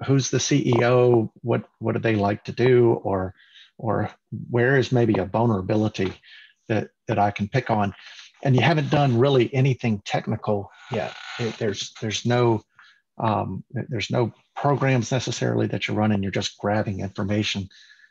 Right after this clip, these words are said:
So that, that again, that, that's kind of the, the biggest point right there is, is reconnaissance, and, and there is a ton of time spent on that. And, and I mentioned that,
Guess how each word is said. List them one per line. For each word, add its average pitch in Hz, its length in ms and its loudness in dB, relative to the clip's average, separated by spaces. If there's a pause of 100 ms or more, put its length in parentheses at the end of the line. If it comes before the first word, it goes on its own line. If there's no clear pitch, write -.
So 120 220 -2
that, 147 300 4 (240)
that 127 300 0
again, 117 340 2
that, 117 320 0
that's 120 280 -4
kind 135 180 -2
of 104 60 0
the, 98 280 -2 (160)
the 98 100 -6 (120)
biggest 123 500 0
point 117 320 0
right 98 200 -4
there 104 220 -2
is, 98 280 -6
is 101 200 -4
reconnaissance, 104 720 -4
and, 101 220 -6 (540)
and 104 120 -4
there 110 180 2
is 101 120 -4
a 101 100 -4
ton - 280 -2
of - 140 -2
time 117 260 0
spent 135 340 0
on 107 160 2
that. - 200 -4 (760)
And, 123 300 0
and 135 100 2
I 127 80 2
mentioned 165 440 4
that, 135 240 2